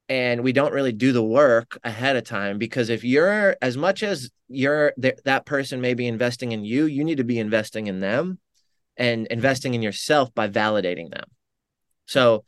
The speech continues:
I would say you gotta show up, you gotta get out there, you gotta put yourself s-, in the rooms and be uncomfortable. You gotta spend money. That was the biggest thing for me. When I was in my twenties,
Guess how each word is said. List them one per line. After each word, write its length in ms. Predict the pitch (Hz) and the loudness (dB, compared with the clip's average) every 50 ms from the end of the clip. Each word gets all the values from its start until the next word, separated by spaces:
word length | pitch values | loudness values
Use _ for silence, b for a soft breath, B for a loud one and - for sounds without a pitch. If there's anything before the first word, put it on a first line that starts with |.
| _ _ _ _ _ _ _ _ | _ _ _ _ _ _ _ _
I 140 | - 147 180 | 2 4 4
would 160 | 196 190 156 | 4 2 0
say 420 | - - 175 165 160 147 147 147 - _ | 0 0 0 2 2 0 0 -2 -6 _
you 160 | 131 135 127 | -4 -4 -4
gotta 300 | 120 117 156 147 143 147 | 0 2 4 4 4 4
show 300 | 143 - - 135 131 135 | 2 0 0 2 2 4
up, 200 | 160 175 143 - - | 4 2 2 0 -4
you 120 | 113 117 113 | -8 -4 -2
gotta 200 | 120 127 131 120 | -2 -2 0 0
get 180 | 120 120 113 | 0 2 2
out 220 | 131 165 196 196 - | 4 2 2 2 -2
there, 220 | 107 - - - 131 | -4 -4 -4 -6 -10
you 100 | - 113 | -4 -2
gotta 160 | 123 131 135 | 0 0 0
put 200 | 127 - 143 - | 0 -2 -4 -2
yourself 400 | 123 127 - - 139 135 127 123 | -4 -4 -2 0 2 2 2 0
s-, 220 | - - - - _ | -4 -10 -16 -12 _
in 160 | - 131 123 | -6 -4 -4
the 100 | 120 117 | -2 -2
rooms 560 | 113 120 139 165 190 208 214 202 180 - - - - | 0 2 4 4 2 2 -2 -6 -8 -10 -12 -8 -6
and 160 | 120 120 120 | -4 -4 -2
be 80 | 117 139 | -2 -2
uncomfortable. 760 | 135 131 123 - 151 170 175 165 - 147 113 98 82 - - _ _ _ _ _ _ _ _ _ _ _ _ - | -2 -2 -2 -2 -4 -4 -4 -6 -8 -8 -8 -8 -8 -10 -12 _ _ _ _ _ _ _ _ _ _ _ _ -2
You 60 | 120 | 2
gotta 140 | 139 151 143 | 2 2 2
spend 260 | - - 170 165 147 | 2 0 0 0 0
money. 320 | 151 175 196 185 127 120 _ _ _ _ _ _ _ _ _ _ _ | 0 -2 -2 -4 -8 -12 _ _ _ _ _ _ _ _ _ _ _
That 140 | - 120 143 | -4 -2 0
was 100 | 151 156 | 0 0
the 80 | 147 147 | -2 -4
biggest 420 | 127 113 143 147 156 165 160 - | -2 0 2 2 2 0 -2 -2
thing 180 | - 175 196 190 | -2 -4 -2 -4
for 140 | 190 - 135 | -6 -6 -6
me. 280 | 117 107 101 98 - _ _ _ _ _ _ - | -4 -6 -6 -8 -10 _ _ _ _ _ _ -4
When 100 | 123 131 | 0 2
I 100 | 139 151 | 4 4
was 160 | 170 165 156 | 2 2 0
in 80 | 185 | -2
my 180 | 175 170 160 147 | -2 -2 -2 -4
twenties, 600 | - - - 139 135 160 196 214 226 220 - - | -4 -6 -4 -4 -2 -2 -2 -4 -4 -6 -8 -12